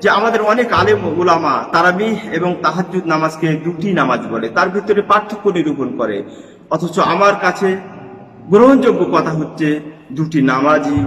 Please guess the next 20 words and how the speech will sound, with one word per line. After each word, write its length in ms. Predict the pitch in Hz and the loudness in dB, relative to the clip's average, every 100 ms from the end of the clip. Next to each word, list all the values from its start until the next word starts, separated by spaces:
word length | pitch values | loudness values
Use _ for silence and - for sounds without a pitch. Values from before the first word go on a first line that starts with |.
| - | -2
হলো 240 | 139 131 123 110 - 117 123 107 | 0 2 2 -2 -6 -2 0 0
এক। 80 | - - - - | -4 -12 -20 -4
তো 60 | 151 | 0
আসুন 360 | 175 190 220 220 - - - - - | 0 2 2 2 -6 -10 -12 -14 0
আমরা 360 | 165 190 196 196 196 | 2 2 2 2 4
তারাবিহ 400 | 185 202 214 240 196 | 4 4 2 2 2
এবং 120 | 180 185 | 2 0
তাহাজ্জুদের 600 | 165 165 165 170 185 196 185 - - | 0 0 -2 -4 2 2 2 -6 -4
নামাজে 380 | 151 165 175 175 170 | 0 2 2 2 0
পার্থক্য 400 | 190 - 247 - 180 | 0 0 -6 -4 -2
না 60 | 143 139 | -2 -2
করে 200 | 127 117 - - - - - - | -4 -4 -6 -12 -20 -20 -2 2
এটে 200 | 208 269 | 4 4
বলি 260 | 202 151 135 131 | 6 6 4 6
যে 120 | 180 214 - - - - - - - | 8 8 4 -4 -8 -12 -14 -10 -2
আমরা 320 | 190 214 214 226 - - - - - | 0 2 2 2 -2 -10 -14 -16 -2
রোজার 300 | 170 190 247 208 | 2 4 4 2
মাসে 320 | 170 - 143 110 - - 175 | 0 0 -2 -4 -8 -2 6
ওই 180 | 214 233 220 - - - - - - - | 6 4 -2 -8 -10 -14 -18 -20 -20 -2
তারাবিহ 480 | 180 220 233 277 | 4 6 4 2